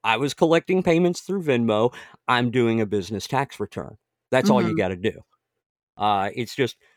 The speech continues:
Speaker 1: you know, don't be shady and try to pretend that all that money you made through Venmo didn't exist, because
Speaker 2: Don't
Speaker 1: you're
Speaker 2: be
Speaker 1: not gonna,
Speaker 2: shady. That's
Speaker 1: you're
Speaker 2: the
Speaker 1: not gonna,
Speaker 2: advice.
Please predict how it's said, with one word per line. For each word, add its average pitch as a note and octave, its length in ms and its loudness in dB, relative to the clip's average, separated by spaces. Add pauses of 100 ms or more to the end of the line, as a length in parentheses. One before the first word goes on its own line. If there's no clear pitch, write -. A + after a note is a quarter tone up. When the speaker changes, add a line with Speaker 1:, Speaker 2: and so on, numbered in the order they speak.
(100)
Speaker 1:
you C3 100 2
know, G#2+ 140 2
don't A#2 240 2
be A#2+ 100 -2
shady A#2 480 0
and G#2 100 -4
try A2 240 -4
to G2+ 80 -6
pretend G#2+ 420 -4
that G2 80 -4
all G2 140 -4
that F2 140 -8
money G#2 260 -2
you G2+ 100 -2
made G2+ 240 -2
through F2+ 220 -8
Venmo F#2+ 560 -4 (180)
didn't F2+ 260 -4
exist, - 580 0 (440)
because A3 240 4
Speaker 2:
Don't C#4 80 4
Speaker 1:
you're C4 80 4
Speaker 2:
be - 20 6
Speaker 1:
not G#3 160 2
gonna, - 180 2
Speaker 2:
shady. F3 60 -8 (140)
That's A#3+ 240 0
Speaker 1:
you're - 100 6
Speaker 2:
the A3 40 6
Speaker 1:
not E3+ 140 4
gonna, E3+ 140 6
Speaker 2:
advice. - 120 0